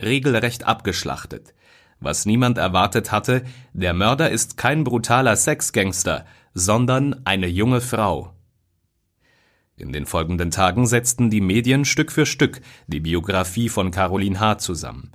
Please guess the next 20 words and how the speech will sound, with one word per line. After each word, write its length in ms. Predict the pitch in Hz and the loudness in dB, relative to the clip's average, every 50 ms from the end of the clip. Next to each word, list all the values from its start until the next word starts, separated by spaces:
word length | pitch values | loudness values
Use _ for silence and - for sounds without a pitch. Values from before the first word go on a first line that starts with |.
| _ _ _ - - _ _ _ - | _ _ _ -20 -20 _ _ _ -4
„Messermörderin, 1200 | 95 104 131 160 156 - 160 135 117 107 127 143 143 135 127 107 98 92 82 73 65 - - - _ _ | 0 2 2 2 2 2 2 2 4 4 4 2 2 2 2 0 0 0 -2 -4 -6 -10 -14 -18 _ _
sie 220 | - 90 98 98 95 | -8 -6 -4 -4 -2
legte 400 | 92 107 131 127 131 - 127 120 | 0 0 -2 0 2 0 0 2
schon 280 | - - 131 139 147 | 2 0 0 2 2
als 200 | 110 123 123 - | 2 0 0 -2
Schülerin 500 | - - 175 175 156 123 98 92 90 90 | -2 -2 -2 0 0 0 0 0 0 0
Brände. 500 | 90 107 117 127 131 107 87 76 76 - - - _ _ _ _ _ _ | 0 0 0 2 2 0 0 -2 -6 -10 -14 -20 _ _ _ _ _ _
Messermörderin, 1080 | - 110 139 160 160 - 160 143 117 117 123 117 107 101 98 92 95 90 85 82 80 82 - - - - - | -2 0 2 2 2 2 2 2 2 2 2 2 2 2 2 0 0 -2 -4 -4 -8 -10 -14 -18 -20 -18 -12
so 300 | - 87 90 110 139 147 | -6 -2 0 2 2 2
versagte 600 | 139 - 135 117 101 104 113 123 135 - - 127 | 2 2 2 2 2 2 2 2 2 2 0 0
die 120 | 117 120 120 | 2 2 2
Justiz. 800 | 120 127 123 - - - 143 107 78 85 - - - - - _ _ _ _ _ _ _ - _ _ _ | 0 0 0 0 -2 -2 -4 -4 -4 -6 -8 -10 -10 -12 -14 _ _ _ _ _ _ _ -20 _ _ _
Ich 200 | - - 80 - | -8 -8 -4 0
habe 220 | 101 95 95 110 101 | 0 2 2 2 2
gewusst, 460 | 107 107 101 117 117 113 - - - | 2 2 2 2 2 2 2 0 0
dass 240 | 113 95 - - - | 0 0 0 0 -2
diese 320 | 156 165 151 131 139 127 | -2 -2 0 0 0 -2
Frau 340 | 135 131 120 113 127 127 123 | -2 0 2 4 4 4 4
gefährlich 560 | 131 139 131 - 165 160 135 101 87 82 - | 2 -2 -2 0 2 2 2 0 -2 -4 -6
ist.“ 400 | 62 67 - - - - - - | -8 -8 -8 -8 -8 -10 -12 -20